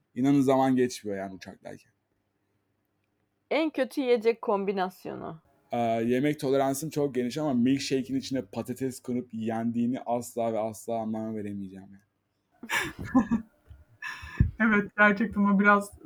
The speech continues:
Speaker 3: fazla olmuş bence de. Ee, peki duymayı en sevdiğin kelime ne?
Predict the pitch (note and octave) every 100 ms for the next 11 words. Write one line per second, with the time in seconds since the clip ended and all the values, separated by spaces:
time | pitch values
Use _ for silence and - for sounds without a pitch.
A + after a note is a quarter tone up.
0 | A3 A3+ G#3 G3 G#3+ G3+ G3 F#3+ - G3+
1 | G3 G#3 A#3 D4+ - E4+ E4+ - B2 -
2 | A#3+ A3+ D#4 D#4 F4 C#4 B3+ C#4+ D4+ E4
3 | E4 E4+ E4 D#4 A#3+ D4+ D#4+ D4+ B3 C4+
4 | C4+ G3+ A#3